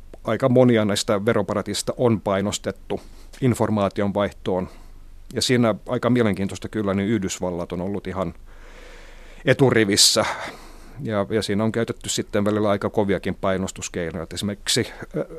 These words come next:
veroparatiisi, joka ei suostu luovuttamaan sitä Samulille näitä verotietoja sitten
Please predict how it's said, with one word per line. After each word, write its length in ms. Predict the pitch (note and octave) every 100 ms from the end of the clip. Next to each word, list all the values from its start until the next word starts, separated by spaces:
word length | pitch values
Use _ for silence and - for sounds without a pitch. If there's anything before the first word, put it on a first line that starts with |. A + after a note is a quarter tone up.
| - D3
veroparatiisi, 800 | C#3+ A#2+ B2+ A2+ - A#2 A2 A2
joka 240 | G#2+ G#2+
ei 80 | G#2+
suostu 360 | A2+ - A2+
luovuttamaan 680 | G2+ G2 G#2 - A2 G2 F#2+ -
sitä 240 | - G#2+ G#2
Samulille 460 | A2 G2+ G2 F#2
näitä 300 | F#2+ F#2+ G2
verotietoja 560 | G#2 G#2 - F#2+ F2+ E2+
sitten 400 | F#2+ - F#2+